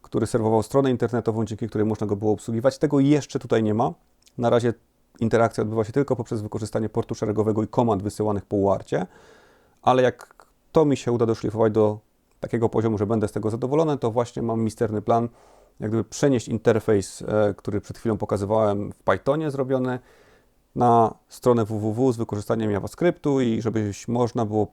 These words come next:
podobne interakcje wykonywać już bezprzewodowo, łącząc się z, e, tym piesełem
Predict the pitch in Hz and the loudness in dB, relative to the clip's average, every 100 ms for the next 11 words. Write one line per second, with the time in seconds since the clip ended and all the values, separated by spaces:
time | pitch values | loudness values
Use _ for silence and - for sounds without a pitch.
0 | _ _ _ _ _ _ _ _ _ _ | _ _ _ _ _ _ _ _ _ _
1 | _ - 110 120 113 110 113 113 - 107 | _ -4 2 4 4 0 0 0 -2 -4
2 | 107 110 - 98 107 101 104 98 95 101 | -2 -2 -4 -6 -4 0 0 -2 -4 -6
3 | - 110 101 110 101 101 104 101 - - | -6 -4 0 0 2 0 0 -4 -6 -6
4 | 95 92 95 98 - - _ - 101 98 | -4 -2 -4 -6 -14 -20 _ -10 -4 -2
5 | 98 - 101 98 98 98 101 95 98 | -2 -2 -2 -2 -2 0 0 0 -4